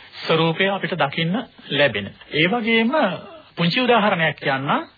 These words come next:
දවසක් මා කොළඹ සේවය කරමින් සිටියේදී මා ළඟට එනවා වැඩිහිටි ආධුනික ලේඛකයෙක්.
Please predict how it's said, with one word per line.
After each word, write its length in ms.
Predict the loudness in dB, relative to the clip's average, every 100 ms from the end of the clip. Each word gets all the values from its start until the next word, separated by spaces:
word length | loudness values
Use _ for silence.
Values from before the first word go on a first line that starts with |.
| _ -20 -4
දවසක් 440 | 0 2 0 -2 -2
මා 260 | 2 2 0 -4 -20 _
කොළඹ 300 | -4 -2 0 -2
සේවය 340 | -2 0 0
කරමින් 340 | 0 -2 -2
සිටියේදී 460 | -6 -2 -2 -2 -4 -8 -20 -10 -2
මා 220 | 2 4
ළඟට 320 | 2 0 0
එනවා 380 | 0 2 0 -2
වැඩිහිටි 600 | -2 0 2 2 0 -2 -4 -10 _ _ _
ආධුනික 380 | 0 0 0 -2
ලේඛකයෙක්. 480 | -4 -8 -10 -14